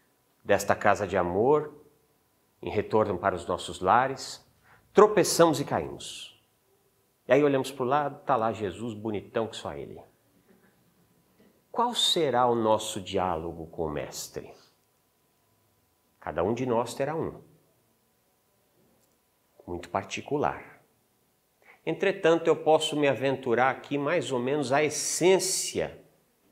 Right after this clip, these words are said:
do diálogo, né? Acho eu que todos nós mais ou menos iríamos por aí.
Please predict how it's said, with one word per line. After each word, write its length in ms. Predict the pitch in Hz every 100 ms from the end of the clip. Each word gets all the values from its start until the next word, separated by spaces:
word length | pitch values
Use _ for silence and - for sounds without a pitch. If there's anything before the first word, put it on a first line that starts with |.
| _
do 160 | - 120
diálogo, 800 | 113 113 78 65 73 - - - _ _ _
né? 160 | - 131 143 _ _ _ _ _ _ _ _ _ _ _ _ _ _
Acho 460 | 98 110 - 107
eu 180 | 110 135
que 120 | 135
todos 460 | 131 - 208 143 -
nós 200 | 127 131
mais 220 | 117 123
ou 80 | 117
menos 240 | 113 127 113
iríamos 440 | 113 113 113 110
por 260 | - 110 104
aí. 340 | 95 71 -